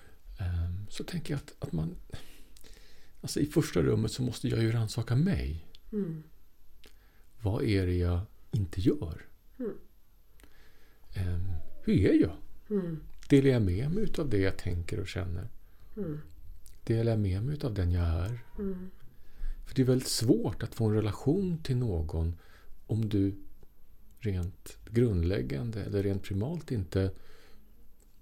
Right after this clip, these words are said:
Speaker 1: delar med dig av dig.
Speaker 2: Mm.
Speaker 1: Vem ska den här andra personen relatera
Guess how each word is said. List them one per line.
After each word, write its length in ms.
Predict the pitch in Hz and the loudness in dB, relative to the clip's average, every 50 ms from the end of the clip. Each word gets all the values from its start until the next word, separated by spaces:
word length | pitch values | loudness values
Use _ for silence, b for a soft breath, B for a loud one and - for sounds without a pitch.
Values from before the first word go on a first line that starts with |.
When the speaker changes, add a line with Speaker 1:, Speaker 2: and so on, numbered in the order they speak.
| - - - - - - - | -16 -14 -14 -14 -12 -4 0
Speaker 1:
delar 240 | 160 151 147 143 | 0 2 2 2
med 240 | 139 139 147 143 139 | 0 0 0 0 0
dig 80 | 147 143 | 0 0
av 120 | 143 131 | 0 0
dig. 420 | 117 131 - - - 87 82 80 - - - - - - | -2 -2 -2 -2 -4 -4 -4 -6 -8 -12 -16 -14 -10 -6
Speaker 2:
Mm. 260 | 196 185 165 160 147 - - - - - - - - - - - | -4 -4 -4 -4 -6 -8 -12 -18 -20 -20 -20 -20 -18 -18 -6 0
Speaker 1:
Vem 200 | - 143 143 135 | 2 4 4 2
ska 180 | - - 139 | 0 -2 -2
den 100 | 131 123 | 0 0
här 100 | 113 113 113 | 0 0 0
andra 220 | 110 113 110 110 | 0 0 0 -2
personen 460 | - - 110 - 113 107 104 101 98 | -2 -4 -4 -4 -2 -2 -2 -2 -2
relatera 440 | 98 101 98 98 - - - - - | 0 -2 -2 -2 -4 -4 -4 -4 -4